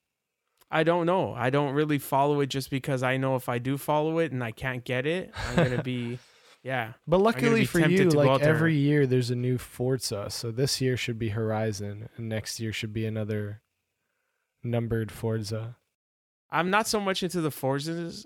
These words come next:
Speaker 1: I, I do like Horizon. I, and then again, going into Gran Turismo, that is more like a Forza, not like a Horizon, right?
Speaker 2: Yeah.
Speaker 1: Uh, it's a, it's a hardcore simulator. Uh,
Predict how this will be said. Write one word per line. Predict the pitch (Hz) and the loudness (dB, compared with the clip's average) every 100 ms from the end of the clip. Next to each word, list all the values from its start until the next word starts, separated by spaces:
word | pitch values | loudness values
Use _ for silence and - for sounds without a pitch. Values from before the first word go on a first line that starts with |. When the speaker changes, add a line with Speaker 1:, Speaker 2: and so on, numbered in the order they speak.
| _ | _
Speaker 1:
I, | 131 131 135 | -4 -2 0
I | 135 135 | 0 0
do | 147 | 0
like | 160 156 | 0 0
Horizon. | 143 123 131 170 104 | 0 0 0 -2 -2
I, | 143 | -2
and | - - 156 | -2 -2 0
then | 170 165 | 2 0
again, | 151 147 117 120 | 0 -2 -2 -8
going | 131 147 143 | -4 -2 -2
into | 131 135 | -2 -2
Gran | 135 127 | 0 -2
Turismo, | 117 139 127 127 117 | -2 -4 -4 -4 -2
that | 123 131 | -2 -2
is | 127 | -2
more | 127 127 | -2 0
like | 120 | -2
a | - | -6
Forza, | - - 127 113 117 110 | -12 -2 0 0 -2 -6
not | 110 117 117 | -4 -6 -6
like | 113 | -8
a | 113 | -6
Horizon, | 120 117 123 123 117 110 | -2 2 2 2 -2 -6
right? | 110 113 - - | -4 -4 -4 -2
Speaker 2:
Yeah. | 113 92 _ _ - | -2 -4 _ _ -10
Speaker 1:
Uh, | 117 113 | -6 -4
it's | - | -2
a, | 123 - | -2 -2
it's | 120 - | -4 -2
a | 120 113 113 - | -2 -2 -6 -12
hardcore | - 143 131 - 127 | -4 -2 -2 -4 -4
simulator. | - 143 135 117 113 110 113 113 _ _ _ _ _ _ | -2 -2 0 -2 -2 -2 -4 -6 _ _ _ _ _ _
Uh, | - 123 | 0 0